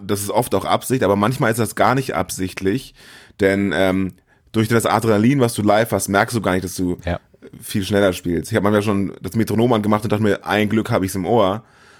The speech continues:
Speaker 1: weil, ähm, sonst hätte ich jetzt viel, viel schneller gespielt. Und die meisten machen das nicht. Viele arbeiten ja auch so mit Tempowechsel und sowas. Aber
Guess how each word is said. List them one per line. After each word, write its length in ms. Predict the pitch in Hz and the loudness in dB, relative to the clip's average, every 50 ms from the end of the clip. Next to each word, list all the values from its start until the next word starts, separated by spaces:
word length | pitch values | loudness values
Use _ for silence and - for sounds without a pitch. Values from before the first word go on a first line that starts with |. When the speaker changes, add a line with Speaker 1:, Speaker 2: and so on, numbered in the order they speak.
| _ _ | _ _
Speaker 1:
weil, 560 | - 90 90 92 92 92 92 92 92 - - _ - | 0 2 4 4 4 4 4 2 0 0 -4 _ 0
ähm, 320 | 92 90 82 82 85 82 | 0 2 2 0 -2 -2
sonst 200 | 87 92 87 95 | -4 -4 -2 0
hätte 100 | 110 101 | 0 0
ich 60 | 95 | 0
jetzt 180 | 101 87 - - | -2 -2 -4 -8
viel, 320 | - - 127 131 127 131 | -8 -2 0 2 2 2
viel 220 | 120 - - 104 101 | 0 0 -6 -6 -6
schneller 340 | - 107 101 101 98 90 | -4 -4 -2 -2 -2 -2
gespielt. 380 | 85 85 82 - - 87 90 87 | -4 -6 -10 -10 -8 -6 -6 -6
Und 100 | 92 87 | -6 -6
die 100 | 101 104 | -4 -2
meisten 400 | 104 107 117 143 139 - - 139 | 0 2 2 2 2 0 -2 0
machen 240 | 139 139 135 135 113 | 0 0 0 0 -4
das 200 | 107 104 107 110 | -4 -4 -4 -4
nicht. 360 | 120 143 180 208 - - - _ _ - - - _ | -4 -4 -4 -6 -10 -18 -20 _ _ -20 -20 -20 _
Viele 360 | _ - - 123 120 120 - - | _ -4 -2 0 2 2 2 4
arbeiten 400 | 92 107 120 123 127 110 101 107 | 2 2 4 4 2 0 2 0
ja 100 | 107 95 | 2 2
auch 80 | 104 | 0
so 160 | 101 - - | 0 -2 -6
mit 300 | 98 95 87 - - - | -6 -6 -8 -8 -14 -12
Tempowechsel 640 | - 117 110 107 113 110 95 95 98 - - - - | -8 -6 -6 -6 -6 -6 -4 -4 -4 -6 -6 -12 -10
und 120 | 92 92 95 | -10 -10 -8
sowas. 380 | 92 95 98 101 107 - _ _ - - - - - - - _ _ - | -8 -8 -8 -8 -8 -12 _ _ -20 -20 -20 -20 -20 -20 -20 _ _ -10
Aber 640 | - 87 95 98 98 95 92 95 92 90 85 - | -4 0 0 2 4 6 6 4 4 2 -2 -6